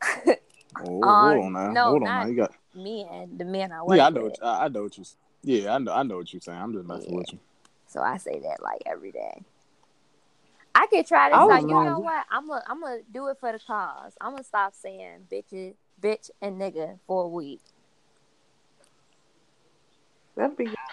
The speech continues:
Speaker 2: Okay.
Speaker 1: Starting tomorrow. No.
Speaker 3: Wow.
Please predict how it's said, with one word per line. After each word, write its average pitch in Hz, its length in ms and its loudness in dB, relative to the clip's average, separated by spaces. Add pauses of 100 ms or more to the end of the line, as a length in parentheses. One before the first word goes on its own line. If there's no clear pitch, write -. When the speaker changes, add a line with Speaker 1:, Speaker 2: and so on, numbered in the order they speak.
Speaker 2:
Okay. 196 100 -2
Speaker 1:
Starting 185 540 0 (840)
tomorrow. 120 960 -6
No. 95 420 2
Speaker 3:
Wow. 104 120 0